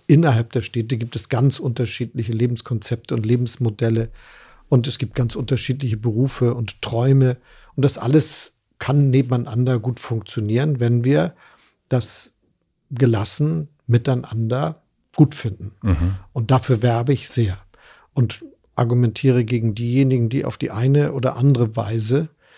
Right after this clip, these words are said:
Speaker 1: kompromisslos sind, weil ich glaube, dass wir ein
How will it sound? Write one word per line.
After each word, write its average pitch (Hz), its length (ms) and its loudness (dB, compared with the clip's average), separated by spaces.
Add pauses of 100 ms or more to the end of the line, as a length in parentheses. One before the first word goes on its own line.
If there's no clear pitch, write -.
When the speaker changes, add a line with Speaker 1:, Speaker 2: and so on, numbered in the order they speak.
(160)
Speaker 1:
kompromisslos 123 880 -2
sind, 135 240 -4
weil 117 120 -2
ich 104 100 -8
glaube, 113 400 0
dass 117 260 -6
wir 117 320 0
ein 113 220 -6